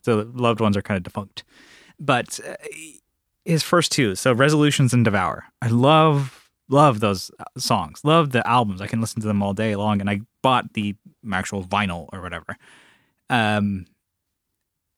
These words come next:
the album artwork is just <laughs> the first one, Resolutions, is just a picture of him.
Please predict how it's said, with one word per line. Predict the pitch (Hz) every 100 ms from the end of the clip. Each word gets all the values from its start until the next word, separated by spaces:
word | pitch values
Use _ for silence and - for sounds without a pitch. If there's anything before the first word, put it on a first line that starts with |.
| _ _ 123 95 _ _ 147 135 151 - 135
the | 139
album | 131 135 180 143 113 95
artwork | 135 175 131 -
is | 98
just | 120 113 - - - - - - - - _ _ _
<laughs> | - - - - _ - - - - - - - -
the | 135 131
first | 175 180 175
one, | 170
Resolutions, | 151 147 131 127 - 127 120 -
is | 104
just | - 120
a | -
picture | 120 -
of | 110
him. | - 104 85